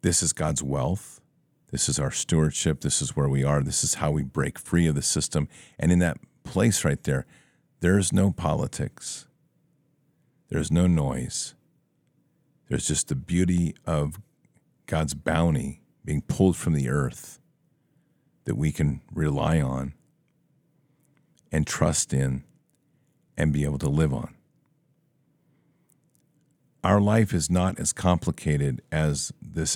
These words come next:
outside world wants it to be. But rather, it's, it's a much stronger place with a much greater anchoring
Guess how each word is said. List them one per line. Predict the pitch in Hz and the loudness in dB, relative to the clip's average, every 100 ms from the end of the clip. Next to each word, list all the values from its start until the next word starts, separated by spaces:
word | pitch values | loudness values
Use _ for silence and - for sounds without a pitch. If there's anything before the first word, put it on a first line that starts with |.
| - | -4
outside | 80 80 - 87 73 | -4 -4 -2 0 0
world | 69 73 65 | 0 -2 0
wants | 67 69 - | -2 -2 -4
it | - | -8
to | - | -8
be. | 67 69 65 - _ _ _ _ _ _ _ _ _ _ _ _ _ _ _ _ _ _ _ _ _ _ | -4 -2 -4 -8 _ _ _ _ _ _ _ _ _ _ _ _ _ _ _ _ _ _ _ _ _ _
But | 82 67 | -2 2
rather, | 90 92 85 73 | 4 4 2 0
it's, | - 87 - - - - | -4 -6 -2 -4 -4 -8
it's | - | -4
a | 80 | 0
much | 82 80 - - | 0 0 -4 -6
stronger | - - 85 82 80 71 | -6 0 2 4 2 0
place | - 73 67 65 - - - _ _ _ _ _ _ _ _ | -4 -4 -4 -4 -8 -10 -12 _ _ _ _ _ _ _ _
with | - 73 | -6 0
a | |
much | 78 - - | 0 -2 -6
greater | 76 78 87 76 67 - _ _ _ _ _ _ _ _ _ - | -2 2 2 0 -2 -8 _ _ _ _ _ _ _ _ _ -6
anchoring | 85 85 - 78 67 65 | -2 0 0 -2 -2 -4